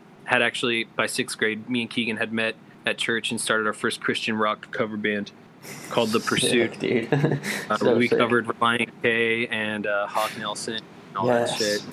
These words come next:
Speaker 1: Played at our church in our youth group and stuff. Pretty fun. My sister Katie sang vocal, lead vocals. Um, Keegan's childhood best friend at the time, Colton Heidegger, he was playing keyboard. He had this big, uh,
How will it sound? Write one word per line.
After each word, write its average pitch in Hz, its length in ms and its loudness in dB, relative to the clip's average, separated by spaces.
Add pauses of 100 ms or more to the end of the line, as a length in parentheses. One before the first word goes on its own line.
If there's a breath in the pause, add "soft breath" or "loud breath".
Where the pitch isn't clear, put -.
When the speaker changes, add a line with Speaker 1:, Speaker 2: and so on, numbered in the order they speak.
(440)
Speaker 1:
Played 117 180 4
at 113 120 4
our 110 120 2
church 110 420 0
in 110 60 0
our 107 80 2
youth 107 240 -4
group 110 260 -2
and 107 120 -4
stuff. - 460 0
Pretty 107 220 -2
fun. 101 320 0
My 107 100 2
sister 113 260 0
Katie 104 420 0
sang 104 540 0 (260)
vocal, 110 500 0
lead 113 220 2
vocals. 107 680 0 (960 loud breath)
Um, 101 460 -2 (520)
Keegan's 120 600 4 (520)
childhood 123 420 4
best 120 220 2
friend 117 480 2
at 123 100 0
the 123 60 0
time, 117 300 2
Colton 117 300 -2
Heidegger, 110 580 0 (420)
he 110 60 -2
was 104 80 -2
playing 117 340 0
keyboard. 113 580 2 (140)
He 123 40 2
had 110 100 2
this 104 100 -4
big, 107 360 0
uh, 98 300 2